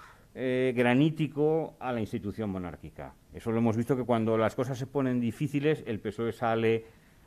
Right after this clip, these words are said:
a, a rescatar a la monarquía, ¿no?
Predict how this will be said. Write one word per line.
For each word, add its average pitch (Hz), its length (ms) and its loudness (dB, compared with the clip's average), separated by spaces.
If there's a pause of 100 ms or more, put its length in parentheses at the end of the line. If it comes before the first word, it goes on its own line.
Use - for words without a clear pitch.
(100)
a, 104 360 4
a 107 160 0
rescatar 104 500 0
a 101 60 2
la 101 100 2
monarquía, 90 600 -4
¿no? 107 220 -10